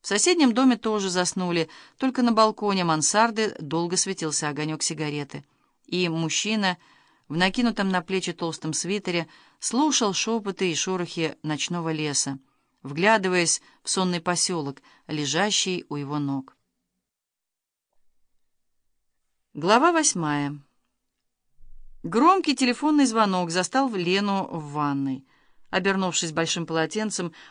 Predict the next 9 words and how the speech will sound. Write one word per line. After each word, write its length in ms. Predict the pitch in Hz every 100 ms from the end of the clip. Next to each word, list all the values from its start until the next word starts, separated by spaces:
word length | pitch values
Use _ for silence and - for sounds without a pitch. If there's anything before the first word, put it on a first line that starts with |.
| -
она 300 | 185 233 240
выскочила 480 | 220 - 208 202 196
к 80 |
телефону. 680 | - 175 156 147 147 147 139 _ _ _ -
Звонила 500 | 147 180 220 285 240
Вера. 440 | 160 147 143 143 _ _ _ _ _ _ _
«Ты 80 | -
еще 300 | 254 233 254
дома? 460 | 233 277 208 151